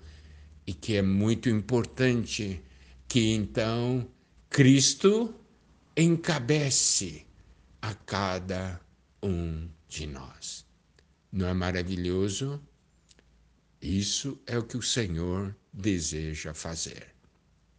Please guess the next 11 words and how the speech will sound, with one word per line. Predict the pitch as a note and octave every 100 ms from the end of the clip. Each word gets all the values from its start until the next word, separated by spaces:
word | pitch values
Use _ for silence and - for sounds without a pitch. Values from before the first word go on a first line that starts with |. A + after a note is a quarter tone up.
| _ _ _ _ _ _ _ _ - - _ _ _ -
Hoje, | E3+ E3 - D2 A#1 - _ _ _ _ _ _ - - - _
nós | A2+ A#2+ G2
vamos | A2+ A2 G#2
entrar | A2 G2+ A2+ A#2+ A#2+ A2+ G#2 _ _ _ _
num | C3 D3 D3 -
outro | A3 A#3+ - G#2+
aspecto, | F#2 - - E2+ - - - - _
um | B2 D3
aspecto | C#3 - C#3+ C3+ - C#3 -
a |
mais. | B2 G#2+ F#2+ D#2 C#2+